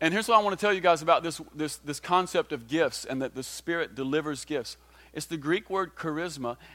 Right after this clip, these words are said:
and, and it comes for a root, from the root word charis, and charis means grace and favor. And what's the point? The point is this, that when you got saved,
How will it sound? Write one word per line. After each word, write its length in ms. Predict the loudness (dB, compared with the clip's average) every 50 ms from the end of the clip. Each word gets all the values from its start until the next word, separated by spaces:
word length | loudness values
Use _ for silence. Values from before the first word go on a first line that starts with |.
| -8 _
and, 180 | -4 -4 -2 -2
and 120 | -2 -2
it 100 | -2 -2
comes 300 | -2 -2 -2 -2 -2 -4
for 260 | -4 0 2 4 4 4
a 40 |
root, 320 | 4 2 2 0 0 0 -6 -6
from 180 | -4 -2 -2 0
the 100 | -2 0
root 220 | 0 -2 -2 -2
word 280 | -2 0 0 0 -2 -6 -14 -20 -20 _ -20 _ _ _ 6
charis, 560 | 8 10 10 10 8 6 2 -2 -6 -8 -10 -10 -6
and 160 | -4 -4 -4 4
charis 420 | 6 8 8 8 8 4 2 0
means 340 | -2 -2 -2 -2 -2 -6 -10 -14
grace 520 | -10 -2 2 2 2 2 0 -6 -10 -12 -14 -20 -20 _ _ _ _ -12
and 160 | -12 -12 -4
favor. 420 | 0 0 0 0 0 -4 -8 -16 -20 _ _ _ _ _ _ _ _ _ _ _ _ _ _ _ _ _ _ _ _ _ _ _ _ _ _ _ _ _ _ _ _ _ _ _ _ _ _ _
And 120 | -4 -2 -2
what's 140 | -2 0
the 100 | -2 -4
point? 280 | -2 2 2 2 2 0
The 60 | -4
point 300 | 0 2 2 2 2 0
is 100 | -4 -4
this, 460 | 0 2 2 2 2 -2 -8 -12 -14 -18 _ _ _ _ _ _ _ _ _ _ _ _ _ _ _ _ _ _ _ _ -20 -20 -20 -20 -20 -2 0
that 120 | 2 4
when 220 | 4 4 4 4
you 80 | 2 8
got 240 | 10 12 12 12 8
saved, 560 | 2 4 6 6 6 6 6 2 0 -4 -8